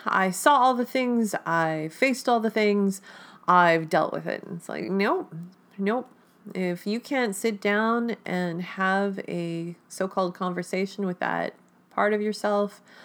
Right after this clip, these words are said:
uh, and handle the emotions as they arise and deal with them and feel them, you haven't processed. Shoved away is not processed. Sad truth.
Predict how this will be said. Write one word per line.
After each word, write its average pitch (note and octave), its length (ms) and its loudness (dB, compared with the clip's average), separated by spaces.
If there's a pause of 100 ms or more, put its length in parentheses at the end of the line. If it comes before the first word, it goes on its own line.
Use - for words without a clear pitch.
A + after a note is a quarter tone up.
(500)
uh, E3 520 -4 (1040)
and F3+ 180 0
handle G3 840 0 (760)
the F3+ 200 0
emotions F3 560 0
as D#3+ 280 -4
they E3 160 -6
arise F3 760 -2 (140)
and D#3 320 -8
deal G3+ 240 -2
with G#3 160 -4
them G#3 340 -2
and D#3 240 -8
feel G#3+ 300 -2
them, B3+ 300 -6 (540)
you F3 100 -8
haven't F#3+ 400 -2
processed. - 720 -14 (100)
Shoved G3 320 0
away F#3+ 300 0
is F3 160 -6
not - 220 -8
processed. - 720 -16 (880)
Sad - 300 -12
truth. - 380 -20